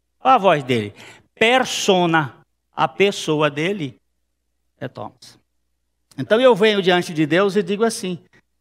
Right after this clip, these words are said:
tem misericórdia de mim que sou pecador. Aí Jesus disse: esse é seu nome, eu te recebo. Aí eu chego diante dele assim e diz, eu não sou como os demais homens.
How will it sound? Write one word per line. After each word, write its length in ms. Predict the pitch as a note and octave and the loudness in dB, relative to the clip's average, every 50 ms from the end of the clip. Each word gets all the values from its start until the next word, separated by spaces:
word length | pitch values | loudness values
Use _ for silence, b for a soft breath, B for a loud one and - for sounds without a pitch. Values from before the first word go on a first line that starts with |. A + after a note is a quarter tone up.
| _ _ _ | _ _ _
tem 160 | - A3+ B3 | 0 0 2
misericórdia 800 | B3 B3+ A#3+ A3 B3 A#3+ B3 A#3 A#3+ G#3 G3+ G3+ G3+ G3 G#3+ G3 | 2 2 2 2 2 2 0 0 0 2 2 2 2 2 0 0
de 100 | F#3+ G#3 | 0 -2
mim 240 | G3 E3+ E3 E3+ E3+ | -2 -2 -2 -2 -4
que 120 | F#3 F3 | -6 -10
sou 180 | - - E3 D3+ | -8 -8 -8 -8
pecador. 460 | - D#3+ D#3 - F3 D3 C#3 A2+ G2+ _ _ _ _ _ _ _ _ _ _ _ _ _ _ _ _ _ _ _ _ _ _ _ _ _ _ _ _ _ _ _ _ _ _ _ _ _ _ _ | -8 -10 -12 -12 -14 -14 -16 -18 -20 _ _ _ _ _ _ _ _ _ _ _ _ _ _ _ _ _ _ _ _ _ _ _ _ _ _ _ _ _ _ _ _ _ _ _ _ _ _ _
Aí 180 | - B2 B2+ C3+ | -8 -6 -6 -4
Jesus 420 | C3 D3 C3 A#2 B2+ B2+ B2 A2+ | -4 -6 -6 -6 -8 -10 -12 -12
disse: 420 | A2+ A#2 A2 G2+ - - - - _ _ _ _ | -16 -18 -20 -18 -18 -20 -20 -20 _ _ _ _
esse 260 | C3 D#3+ E3 - F#3+ | -4 -4 -4 -4 -8
é 40 | E3+ | -8
seu 160 | - A#3 A3+ | -8 -8 -6
nome, 340 | G3 D3+ B2+ A#2 - - _ _ _ _ _ _ _ _ _ _ _ _ _ _ _ _ | -6 -8 -8 -10 -14 -20 _ _ _ _ _ _ _ _ _ _ _ _ _ _ _ _
eu 100 | - A#2 | -18 -18
te 160 | G#2 - C3 | -12 -10 -10
recebo. 400 | B2+ B2 B2 - G#2 E2+ - _ _ _ _ _ _ _ _ _ _ _ B B B B | -10 -10 -12 -16 -18 -18 -20 _ _ _ _ _ _ _ _ _ _ _ B B B B
Aí 160 | B C#3 D#3 G#3 | B 2 2 4
eu 100 | A#3+ A3 | 2 2
chego 240 | - C4 B3 A#3+ | 2 0 0 0
diante 300 | A#3 G3+ A#3+ A#3 A3 G#3+ | 2 2 2 2 2 2
dele 180 | G3+ G#3+ A3 G#3+ | 2 2 4 4
assim 240 | G3+ - - G3+ G3+ | 2 0 0 -2 -2
e 80 | F#3+ | -2
diz, 220 | D#3 D#3+ D#3 - - - | -2 -4 -8 -10 -4 -2
eu 100 | D3 F3+ | 0 2
não 200 | G#3+ C4 C#4 B3+ | 4 2 2 2
sou 200 | - - C4+ C4 | 2 2 2 4
como 200 | C#4 C#4 C4 C4 | 4 2 2 2
os 80 | A#3 G3 | 0 0
demais 360 | C4 B3 B3+ B3+ B3+ G#3+ F#3+ | 0 2 2 2 2 4 4
homens. 480 | G#3+ G#3 G3 G#3 G#2 G2 - - - | 2 2 2 0 -4 -6 -8 -12 -18